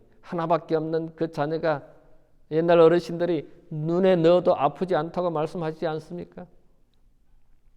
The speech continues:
그런 아들을 번제로 드린다고 하는 것.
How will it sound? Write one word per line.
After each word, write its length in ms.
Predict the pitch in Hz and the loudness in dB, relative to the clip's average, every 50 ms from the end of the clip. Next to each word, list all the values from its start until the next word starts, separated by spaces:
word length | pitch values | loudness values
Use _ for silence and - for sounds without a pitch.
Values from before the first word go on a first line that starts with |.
| _ _ _ _ _ _ _ - - - | _ _ _ _ _ _ _ -20 -14 -2
그런 520 | - 185 185 208 202 208 190 165 - - - | 2 4 4 4 2 0 -2 -6 -10 -8 -2
아들을 720 | 151 175 180 165 165 160 190 208 208 151 107 - - - - - - - - - _ _ _ _ _ _ _ _ _ _ _ _ _ _ _ _ _ | 0 0 2 2 2 4 4 4 2 2 -2 -8 -12 -16 -18 -20 -20 -20 -20 -20 _ _ _ _ _ _ _ _ _ _ _ _ _ _ _ _ _
번제로 720 | - - 123 123 143 156 165 170 170 160 170 170 170 180 175 | -8 -4 -2 -2 0 0 -2 -2 -2 2 2 2 2 2 -2
드린다고 480 | 175 180 180 180 - 180 - - 139 - | -6 -8 -10 -10 -10 -12 -14 -14 -14 -14
하는 140 | - - - | -14 -14 -16
것. 100 | - _ | -20 _